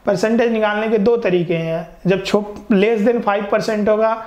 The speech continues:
या up to five percent होगा तो error वाला concept चल जाता है, ठीक है, लेकिन ये हमें actual प्रोसेस से करना पड़ेगा,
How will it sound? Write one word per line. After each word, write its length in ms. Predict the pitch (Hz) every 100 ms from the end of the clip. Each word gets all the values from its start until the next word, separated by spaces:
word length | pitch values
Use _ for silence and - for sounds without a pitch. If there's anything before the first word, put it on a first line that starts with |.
| - - -
या 200 | 185 214
up 180 | 214 320
to 80 | 262
five 220 | 233 220 220
percent 380 | 226 220 208 214
होगा 160 | 208
तो 100 | 208
error 280 | 214 196 233
वाला 180 | 220 220
concept 420 | 214 208 190 214
चल 180 | - 196
जाता 260 | 180 160 160
है, 200 | 151 151 - - - -
ठीक 120 | 196
है, 160 | 254 - - -
लेकिन 320 | 185 185 233 233 -
ये 200 | 175 240
हमें 360 | 208 190 208 233 - - _ -
actual 440 | 185 - 240 247 240 -
प्रोसेस 380 | 226 208 247 240
से 60 |
करना 280 | 190 185 180
पड़ेगा, 400 | 170 165 156 160